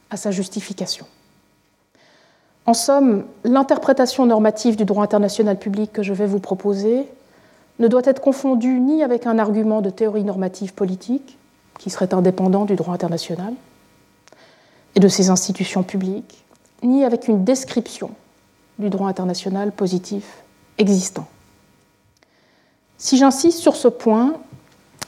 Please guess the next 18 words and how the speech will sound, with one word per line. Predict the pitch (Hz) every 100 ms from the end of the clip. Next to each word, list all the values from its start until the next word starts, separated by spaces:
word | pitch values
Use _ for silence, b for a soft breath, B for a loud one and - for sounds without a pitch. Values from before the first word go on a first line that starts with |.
| -
c'est | - - 254
que | 262
si | - 381
l'hybridation | 370 285 269 254 254 254
publique-privée | 233 240 247 254 - 226 226
par | 226 202
le | 190
droit | 185 214
en | 196
général | 185 190 185 196 185
et | 175
par | 185
le | 175
droit | 175 202
international | 220 196 190 202 196 185
public | - 196 196 -
en |
particulier | 185 185 - 214 202 190 208